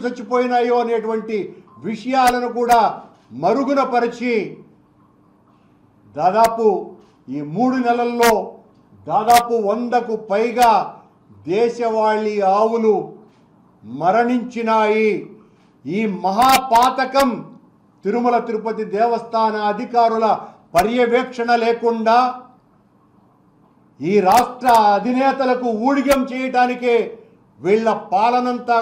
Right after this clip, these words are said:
కూడా సరిపోవటంతో, అక్కడ పర్యవేక్షణ అధికారే లేకుండా పోవటం కారణంగా ఓ డిఎఫ్ఓ స్థాయి ఫారెస్ట్ అధికారిని ఇన్ఛార్జిగా నియమించినారు గోశాలకి.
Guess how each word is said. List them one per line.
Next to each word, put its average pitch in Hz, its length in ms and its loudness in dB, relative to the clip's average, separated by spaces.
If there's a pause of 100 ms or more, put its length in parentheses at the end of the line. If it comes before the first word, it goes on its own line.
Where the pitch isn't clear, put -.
కూడా 226 180 0 (140)
సరిపోవటంతో, 240 880 2 (600)
అక్కడ 202 220 -4 (180)
పర్యవేక్షణ 233 720 -2 (200)
అధికారే 233 540 2 (100)
లేకుండా 233 440 2 (120)
పోవటం 208 340 -6 (100)
కారణంగా 180 440 -8 (680)
ఓ 208 40 6 (220)
డిఎఫ్ఓ 262 500 -4 (100)
స్థాయి 233 480 2 (1000)
ఫారెస్ట్ 262 540 4 (120)
అధికారిని 247 580 0 (100)
ఇన్ఛార్జిగా 233 680 -2
నియమించినారు 220 680 -6
గోశాలకి. 202 540 -4